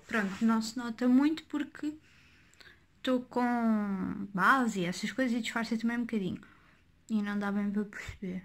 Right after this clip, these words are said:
Mas eu tenho aqui, pronto, esta coisinha minha faz assim, este vinquinho, pronto,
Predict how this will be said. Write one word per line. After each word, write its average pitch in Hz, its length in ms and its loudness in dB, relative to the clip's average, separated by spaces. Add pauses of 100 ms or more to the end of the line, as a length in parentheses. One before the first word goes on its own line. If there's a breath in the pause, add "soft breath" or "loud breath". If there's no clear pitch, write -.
(100)
Mas 240 460 6
eu 277 80 2
tenho 269 300 2
aqui, 262 420 -4 (540 loud breath)
pronto, 269 260 0 (160)
esta 269 300 -4
coisinha 262 720 2
minha 233 340 2
faz 302 380 0
assim, 311 480 2
este 254 200 0
vinquinho, 302 640 4
pronto, 220 500 -2